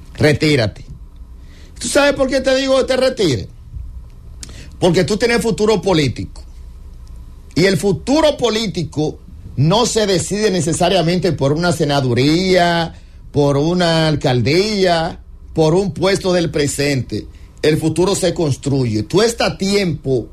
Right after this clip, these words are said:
de salir por la puerta grande y tener la oportunidad de reivindicarte políticamente, porque tiene talento, Faride, mujer joven, capacitada, con arraigo también.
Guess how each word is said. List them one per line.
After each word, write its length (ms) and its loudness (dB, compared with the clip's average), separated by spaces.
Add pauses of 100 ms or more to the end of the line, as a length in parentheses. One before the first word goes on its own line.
(420)
de 180 2
salir 520 0
por 180 2
la 180 2
puerta 380 0
grande 640 0 (400)
y 140 2
tener 260 2
la 100 2
oportunidad 680 2
de 80 -2
reivindicarte 1300 0
políticamente, 1000 0
porque 340 2
tiene 320 2
talento, 640 0
Faride, 580 0 (720)
mujer 580 4
joven, 340 2
capacitada, 960 -2 (800)
con 200 2
arraigo 680 0 (720)
también. 640 0